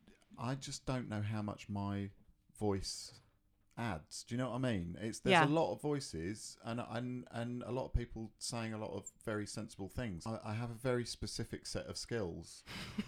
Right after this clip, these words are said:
Speaker 2: <laughs>
Speaker 1: not in a Liam Neeson way, in, in like a,
Speaker 2: <laughs>
Speaker 1: you know, a, a, a, a,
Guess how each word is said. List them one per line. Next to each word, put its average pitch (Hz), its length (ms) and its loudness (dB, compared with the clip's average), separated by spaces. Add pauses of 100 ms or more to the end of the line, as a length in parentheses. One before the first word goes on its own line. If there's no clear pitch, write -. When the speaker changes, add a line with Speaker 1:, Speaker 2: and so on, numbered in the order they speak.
Speaker 2:
<laughs> - 580 2
Speaker 1:
not 131 180 4
in 123 80 2
a 120 40 6
Liam 117 300 8
Neeson 117 380 4
way, 90 200 2
in, 98 100 8
in 107 240 6
like 107 280 6
a, 208 340 8 (400)
Speaker 2:
<laughs> - 460 -6
Speaker 1:
you 147 100 4
know, 117 260 6 (540)
a, 127 80 2
a, 117 340 6 (140)
a, 117 180 4 (840)
a, 127 60 -4